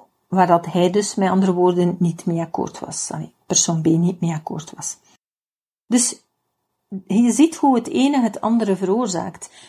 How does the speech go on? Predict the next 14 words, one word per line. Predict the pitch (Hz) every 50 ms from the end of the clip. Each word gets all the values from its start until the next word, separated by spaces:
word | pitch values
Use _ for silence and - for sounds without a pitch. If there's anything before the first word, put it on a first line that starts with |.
| - _
Door | - 185 196 233 262 294 294
die | 277 247 240 240 233 233 - -
beleving | - 175 185 202 196 190 214 247 269 254 240 202 190 185
van, | - 208 196 190 190 185 190 - _ _ _ _ _
"Ja, | - 208 214 214 214 -
ik | - 214 202 -
heb | - 214 220 -
geen | - - 208 196 190 190 185 -
controle | - - 185 185 - 208 208 226 233 226
of | 202 190
ik | 208 202 202
heb | 240 233 -
geen | - - 202 190
impact | - - 233 233 240 - 190 190 - - - -